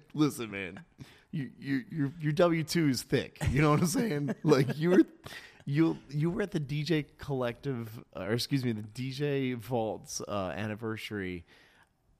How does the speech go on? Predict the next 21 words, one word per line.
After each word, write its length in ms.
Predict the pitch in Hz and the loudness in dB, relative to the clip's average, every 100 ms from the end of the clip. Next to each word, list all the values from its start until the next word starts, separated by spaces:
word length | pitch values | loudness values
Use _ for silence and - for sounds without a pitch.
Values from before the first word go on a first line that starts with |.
| _ _ - | _ _ -8
I 40 | |
mean, 160 | 175 175 | -4 -2
Joe 200 | 160 320 | 0 -2
Bone 220 | 359 359 | -2 -4
was 80 | 320 | -4
shouting 340 | - 262 226 190 | -4 -4 -4 -4
you 60 | |
out. 160 | 185 165 | -4 -4
You, 180 | 143 156 | -4 -4
you 160 | 160 | -6
were 80 | 170 | -6
donating 400 | 160 185 170 143 | -6 -4 -4 -6
some 180 | - 131 | -6 -4
money, 260 | 131 107 | -2 -4
and 80 | 95 | -4
not, 220 | 123 120 113 | -2 -2 -2
I'm 80 | |
not 160 | 131 123 | -2 -2
saying, 220 | - 120 | -2 -2
like, 200 | 113 101 | -2 -6
you, 180 | 104 92 | -8 -12